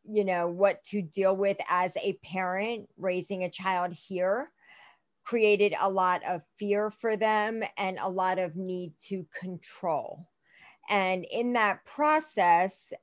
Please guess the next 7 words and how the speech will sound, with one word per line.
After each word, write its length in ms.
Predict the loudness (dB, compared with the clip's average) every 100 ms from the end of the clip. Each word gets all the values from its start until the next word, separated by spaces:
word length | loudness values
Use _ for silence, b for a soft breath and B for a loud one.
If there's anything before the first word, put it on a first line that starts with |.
| -4
um, 680 | 0 0 0 -2 -4 -8 -12 _ _ _ _ _ _ _ _ _ _ _ -20 _ _ _ _ _ _ _ -2
my 220 | 2 2
parents 580 | 0 -2 0 0 -4 -2
were 200 | 0 0
very 520 | 0 4 6 6 2
strict, 640 | -2 -8 -2 0 -2 -6 -16 -10 -12 -8
didn't 540 | 2 4 4 0 -4